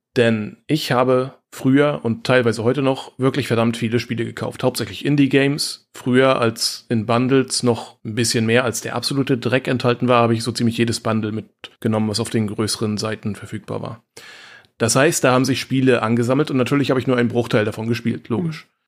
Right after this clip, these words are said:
Speaker 1: Ich finde, da sind dann Achievements beziehungsweise die Komplettierungsrate ein hervorragender Gradmesser dafür,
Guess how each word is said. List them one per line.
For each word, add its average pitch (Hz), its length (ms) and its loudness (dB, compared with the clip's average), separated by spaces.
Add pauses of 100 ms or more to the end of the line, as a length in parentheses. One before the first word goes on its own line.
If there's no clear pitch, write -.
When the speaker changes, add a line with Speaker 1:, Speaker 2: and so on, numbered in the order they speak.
(280)
Speaker 1:
Ich 113 160 -4
finde, 147 280 4
da 131 160 4
sind 123 260 0
dann 143 200 2
Achievements 117 800 -2
beziehungsweise 123 560 0
die 113 260 -2
Komplettierungsrate 120 1200 0
ein 120 420 2
hervorragender 127 560 0
Gradmesser 117 680 -2
dafür, 113 720 0